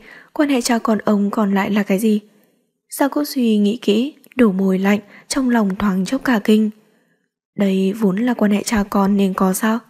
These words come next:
Kinh cong. Gia Bắc Vũ nằm trên giường lớn trong khách sạn, thật vất vả đến hừng sáng mới ngủ được, vốn không muốn để ý tới tiếng chuông cửa ầm ĩ. Kinh cong.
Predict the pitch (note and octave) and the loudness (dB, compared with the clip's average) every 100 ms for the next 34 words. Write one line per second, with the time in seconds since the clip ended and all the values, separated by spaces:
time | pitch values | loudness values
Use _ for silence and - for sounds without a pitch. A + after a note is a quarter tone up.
0 | _ _ _ _ _ _ _ _ _ _ | _ _ _ _ _ _ _ _ _ _
1 | _ - C4+ C4 - A3 A3 A3 A3+ _ | _ -4 -2 -2 0 2 2 -2 -4 _
2 | _ _ _ _ _ _ _ _ - D4 | _ _ _ _ _ _ _ _ -4 -2
3 | C#4+ D#4 C4+ B3+ C#4 D#4 B3+ G#3+ G3+ A3+ | -2 -4 -2 -2 -4 -4 0 0 0 -2
4 | A3+ G3+ F#3+ F#3+ G3 C4+ G3+ B3+ - B3 | 0 0 0 -2 -2 -4 -4 -4 -4 -2
5 | A#3 - - - - C#4+ D4+ D#4 C4 A3+ | -2 -4 -20 -16 -6 -2 -2 -2 -2 0
6 | F#3+ G3+ A#3 A3 - G3+ F#3+ F#3+ G3 B3+ | 0 0 0 -4 -4 -4 -2 -2 -2 -2
7 | G3 G3+ G3+ - - _ - A3+ G#3 C#4 | 2 2 0 -12 -20 _ 0 0 0 -2
8 | A3+ G#3 A#3+ - F#3+ F#3 G3+ F#3+ F#3 F#3+ | 0 0 0 0 -2 0 -2 -2 -2 -2
9 | F3+ - B3 G3 G#3+ F#3+ G3+ F3+ A#3+ D4+ | -2 -4 -4 -2 -2 0 0 -2 -4 -8
10 | _ _ _ _ _ _ _ _ _ _ | _ _ _ _ _ _ _ _ _ _
11 | _ - _ _ D4 C4+ C4+ A#3 A3+ A3+ | _ -20 _ _ -4 -4 -2 0 0 0
12 | A3+ | -4